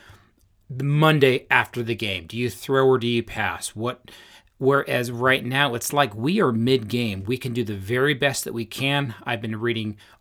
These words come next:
articles from scientists, from doctors,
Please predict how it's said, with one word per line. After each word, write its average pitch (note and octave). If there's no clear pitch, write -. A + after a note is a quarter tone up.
articles D3+
from G2+
scientists, C#3
from F#2
doctors, C3+